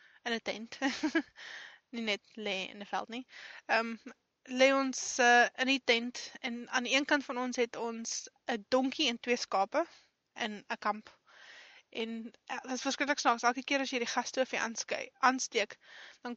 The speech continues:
kom hierdie donkie en die twee skape oor hierdie veld genaal, want dan weet hulle iets gaan nou gebeur en hulle gaan sekerlik gevoer word.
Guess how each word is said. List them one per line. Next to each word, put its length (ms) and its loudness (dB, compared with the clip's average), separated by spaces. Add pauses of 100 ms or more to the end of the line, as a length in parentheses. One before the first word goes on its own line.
kom 180 6
hierdie 240 6
donkie 280 4
en 60 -2
die 120 -10
twee 120 2
skape 340 2
oor 160 -4
hierdie 200 -6
veld 320 6
genaal, 340 -2 (640)
want 280 -2
dan 220 2
weet 180 0
hulle 200 -4
iets 120 -12
gaan 160 -2
nou 140 -4
gebeur 380 -2 (640)
en 160 -8
hulle 160 -4
gaan 160 -6
sekerlik 400 -6
gevoer 360 -2
word. 280 -14